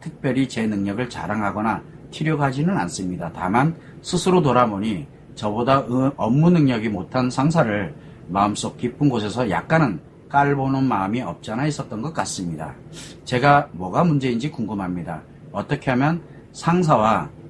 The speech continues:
잘 지낼 수 있을까요?" 라고 좀 약간 긴 이렇게 사연을 보내주셨는데,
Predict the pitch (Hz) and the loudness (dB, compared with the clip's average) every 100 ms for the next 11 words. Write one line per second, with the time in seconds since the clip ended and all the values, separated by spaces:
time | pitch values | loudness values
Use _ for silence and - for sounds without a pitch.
0 | - 113 127 139 143 - 104 104 98 - | -4 2 4 4 0 -2 -4 -4 -6 -6
1 | 151 156 101 - 117 - 95 95 85 82 | -6 -6 -8 -8 -12 -8 -4 -4 -4 -6
2 | 87 131 143 - - - 113 110 78 87 | -6 -6 -6 -10 -16 -8 -6 -6 -6 -8
3 | 110 120 - - 135 147 151 98 92 - | -6 -8 -8 -4 2 2 2 -2 -8 -8
4 | 117 - - - - 107 123 156 135 123 | -10 -10 -18 -6 0 2 4 2 2 0
5 | 110 107 95 113 98 | -2 -2 -2 -2 -4